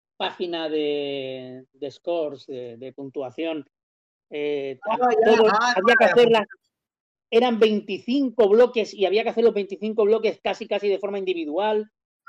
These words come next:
Speaker 2: Ah, no, sí, yo, yo te entiendo. Es por eso que a mí eh, las páginas de información, gente, para los que escuchan, no es cualquier chiste, ¿ah? Las páginas
Speaker 1: No, a mí
Speaker 2: de
Speaker 1: las páginas de
Speaker 2: información
Speaker 1: información me van muy bien, ¿eh?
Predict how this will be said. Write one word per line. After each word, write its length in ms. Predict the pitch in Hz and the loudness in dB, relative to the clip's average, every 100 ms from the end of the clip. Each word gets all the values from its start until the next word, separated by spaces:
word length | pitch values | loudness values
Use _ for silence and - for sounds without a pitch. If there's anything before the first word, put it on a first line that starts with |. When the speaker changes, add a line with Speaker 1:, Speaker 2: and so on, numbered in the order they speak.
| 160 | -8
Speaker 2:
Ah, 260 | 180 151 | -8 -8
no, 140 | 165 180 | -6 -4
sí, 220 | 180 190 | -4 -4
yo, 180 | 156 175 | -4 -2
yo 120 | 196 | -2
te 80 | 208 | -4
entiendo. 420 | 196 214 220 226 202 | -4 -2 -2 -2 -4
Es 100 | 196 | -2
por 180 | 240 | 0
eso 300 | 254 262 285 | 0 -2 -6
que 140 | 254 185 | -4 -4
a 80 | 185 | -2
mí 460 | 220 294 339 - _ _ _ _ | -2 -4 -6 -10 _ _ _ _
eh, 280 | - 170 170 | -8 -4 -4
las 160 | 160 160 | -4 -6
páginas 360 | 214 220 370 349 | -4 -2 0 0
de 60 | |
información, 720 | 240 196 160 147 139 226 262 | 0 -2 -4 -6 -4 -4 -2
gente, 460 | 220 220 240 240 349 | -4 -2 -4 -6 -6
para 160 | 226 170 | -6 -4
los 160 | 156 | -6
que 80 | 151 | -10
escuchan, 500 | 143 240 240 349 339 | -8 -8 -6 -6 -6
no 160 | 175 214 | -8 -6
es 80 | 285 | -6
cualquier 460 | 247 190 170 160 | -6 -6 -8 -8
chiste, 500 | - 320 311 - 135 | -2 -2 -2 -6 -10
¿ah? 180 | 139 247 - _ _ _ | -8 -10 -14 _ _ _
Las 120 | 131 | -10
páginas 280 | 185 190 285 | -6 -2 2
Speaker 1:
No, 20 | |
a 40 | 226 | 4
mí 80 | 277 | 4
Speaker 2:
de 60 | |
Speaker 1:
las 80 | 269 | 2
páginas 180 | 254 262 | 0 -2
de 60 | |
Speaker 2:
información 400 | 208 214 190 254 | 2 0 0 0
Speaker 1:
información 0 | |
me 80 | 262 | 2
van 140 | 214 185 | 2 2
muy 140 | 160 | 2
bien, 200 | 139 139 | 0 0
¿eh? 220 | 233 - | -4 -10